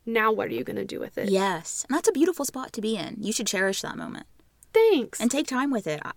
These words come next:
Speaker 2: totally.
Speaker 1: I'm doing it right now in this moment.
Speaker 2: You are. But just this one moment. No, I'm kidding. Um, okay, nonprofit things.
Speaker 1: Yeah.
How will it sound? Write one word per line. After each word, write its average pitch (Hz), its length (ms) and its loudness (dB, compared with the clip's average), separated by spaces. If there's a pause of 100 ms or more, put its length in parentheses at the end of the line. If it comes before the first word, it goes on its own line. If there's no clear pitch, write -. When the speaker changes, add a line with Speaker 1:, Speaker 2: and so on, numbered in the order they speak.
(100)
Speaker 2:
totally. 220 600 0 (300)
Speaker 1:
I'm 269 140 2
doing 320 200 4
it 427 120 2
right 254 180 2
now 262 280 -2
in 240 120 -2
this 262 160 -4
moment. 247 360 -2
Speaker 2:
You 220 200 -2
are. 190 340 -6 (800)
But 226 100 4
just 233 200 4
this 196 160 0
one 139 120 -8
moment. - 200 -12
No, 147 80 -4
I'm 147 100 -2
kidding. - 240 -12 (580)
Um, 202 300 10
okay, 160 320 4 (160)
nonprofit 175 560 0
things. - 140 -4
Speaker 1:
Yeah. 196 180 2